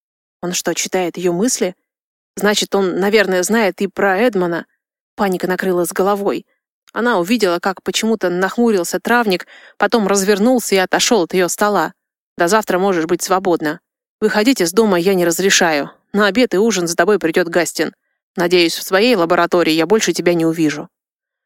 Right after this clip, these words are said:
Развернулся и вышел из зала. Диара вздохнула, потерла виски руками. После приступа страха накатила усталость. «Вот и что ей теперь делать? Из дома выходить нельзя, значит, письмо Эдмону она не отправит, даже имея доступ к пищим принадлежностям.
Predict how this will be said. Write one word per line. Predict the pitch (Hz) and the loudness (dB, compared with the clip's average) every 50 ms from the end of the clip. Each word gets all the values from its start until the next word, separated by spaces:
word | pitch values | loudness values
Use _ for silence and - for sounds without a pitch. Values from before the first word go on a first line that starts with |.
| _ _ | _ _
Развернулся | - 233 214 202 214 202 220 233 254 233 - - 185 | -2 -2 0 2 0 0 2 2 0 0 2 2 2
и | 180 175 | 2 2
вышел | 175 220 214 - - 160 160 | 2 0 0 0 0 0 -2
из | 165 165 | -2 -2
зала. | - 180 170 170 170 147 - - _ _ _ _ _ _ _ _ _ _ _ _ _ - | -2 -2 -2 -2 -4 -6 -8 -12 _ _ _ _ _ _ _ _ _ _ _ _ _ -6
Диара | 202 208 233 220 202 175 165 | -2 0 0 2 0 0 -2
вздохнула, | 175 180 190 185 - 233 233 220 185 165 156 156 160 - - - | -2 -2 -4 -2 -2 0 0 0 0 0 -2 -4 -6 -12 -10 -8
потерла | 185 185 - 247 240 214 185 165 | -6 -2 0 0 0 0 0 -2
виски | 165 175 - - - 180 | -2 -4 -4 -2 -2 -2
руками. | 165 185 - - 196 175 160 151 139 135 - - - _ _ _ _ _ _ _ _ _ | -2 -2 -2 -2 -2 0 0 -2 -4 -6 -8 -16 -20 _ _ _ _ _ _ _ _ _
После | - 240 226 - 208 190 | -6 -6 -4 -2 -4 -4
приступа | - 226 240 - - 196 - 185 | -2 -2 -2 -2 -2 -4 -4 -4
страха | 170 - - 233 247 247 226 - | -6 -4 -2 0 0 0 -2 -4
накатила | - 170 170 - 185 - - 208 170 - | -6 -6 -2 -4 -4 -2 -2 -2 -2 -2
усталость. | 175 190 - - - 180 156 135 147 - - _ - _ _ _ _ _ _ _ _ _ _ _ _ _ - | -4 -4 -6 -4 -4 -4 -4 -4 -6 -10 -16 _ -18 _ _ _ _ _ _ _ _ _ _ _ _ _ -4
«Вот | 208 226 214 | -2 0 0
и | 220 | 0
что | - - - 269 | 0 0 2 2
ей | 262 226 185 | 2 2 0
теперь | - - 196 - 202 175 160 175 | -2 -4 -2 -2 -2 -2 -2 -2
делать? | 180 202 208 185 156 156 - - _ _ _ _ _ _ - | 0 0 0 0 0 -4 -8 -12 _ _ _ _ _ _ -2
Из | 240 240 202 | -2 0 2
дома | 240 277 269 226 | 2 2 4 2
выходить | 190 185 175 - 190 196 240 214 - | 2 0 0 0 0 0 0 -2 -2
нельзя, | 185 175 170 170 196 208 220 208 - _ _ - | -4 -4 -2 0 0 2 0 0 -2 _ _ -10
значит, | - 202 233 220 - 208 - | -2 0 0 0 0 -4 -4
письмо | - 196 - 254 240 220 | -4 -2 0 2 2 4
Эдмону | 220 247 233 208 196 190 185 180 | 4 2 2 2 0 0 0 0
она | 180 190 220 220 | 2 2 2 2
не | 202 196 | 2 0
отправит, | 214 - - - 240 220 190 170 165 190 | -2 -2 -2 0 0 0 0 -2 -4 -2
даже | 185 220 226 220 190 196 196 | 0 0 2 2 2 0 0
имея | 196 208 214 196 180 | 2 2 2 2 0
доступ | 180 214 262 - - - 185 175 - | 0 0 0 0 0 -2 -4 -4 -6
к | - - - _ - - | -18 -20 -20 _ -12 -6
пищим | - 247 240 - - 190 175 | -4 -2 -2 -2 -4 -4 -2
принадлежностям. | 185 196 196 208 214 220 233 233 185 - 180 165 - - 175 156 - | -2 -2 -2 -2 0 2 2 2 0 0 -2 -6 -6 -6 -8 -10 -10